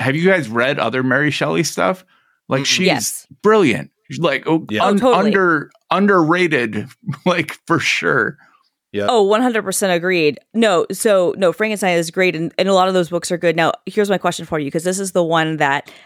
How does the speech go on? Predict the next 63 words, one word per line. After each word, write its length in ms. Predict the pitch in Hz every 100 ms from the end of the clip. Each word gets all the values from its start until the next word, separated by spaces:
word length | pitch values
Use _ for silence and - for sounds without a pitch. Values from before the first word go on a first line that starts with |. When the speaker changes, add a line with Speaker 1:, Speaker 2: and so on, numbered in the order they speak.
| -
Speaker 3:
and 80 | 180
I've 160 | 208 208
read 160 | 220
a 40 | 202
lot, 400 | 185 165 120 - -
and, 360 | 170 160 156
and 180 | - 165
I, 280 | 165 165 165
I, 260 | - 160 160
I 100 | -
consider, 380 | 170 180 190 185
I 140 | - 175
don't 160 | 196
consider 260 | 196 170 180
myself, 460 | 170 170 165 156 _ _ _
like, 300 | - 160 - -
to 100 | 165
be, 240 | 175 160
like, 240 | 147 139
a 160 | 147 135 -
upscale 560 | 175 - - 160 147
whatever 260 | 147 151 147
reader, 240 | 151 147
but 140 | 143 175
I 80 | 208
read 240 | 208 196
a 60 | 160
lot, 200 | 135 -
and 80 |
I 60 | 156
read 140 | 156
a 40 | 160
lot 140 | 151
of 60 | 147
different 280 | 156 165 147
things. 360 | 131 123 139 - _ _ _ _ _ -
I 140 | 175
have 140 | 214 185
never 240 | 180 180
been 100 | 180
able 160 | 175 170
to 80 | 165
get 120 | -
through 120 | 165
Ulysses, 680 | 151 147 143 - 85 - - _ _ -
and 100 | 156
I 100 | 165
have 120 | 175
tried 300 | - 165 160
Speaker 2:
No, 340 | 139 139 135
it's 140 | 131 135
Speaker 3:
so 120 | 170
Speaker 2:
on 100 | 165
Speaker 3:
many 100 | 170
Speaker 2:
our 80 | 160
Speaker 3:
times. 200 | 156 151
Speaker 2:
list 200 | 135 -
to 60 | 123
Speaker 3:
But, 60 |
Speaker 2:
try, 260 | - 113 131 -
Speaker 3:
but, 40 | -
but, 200 | 214
Speaker 2:
but 120 | 107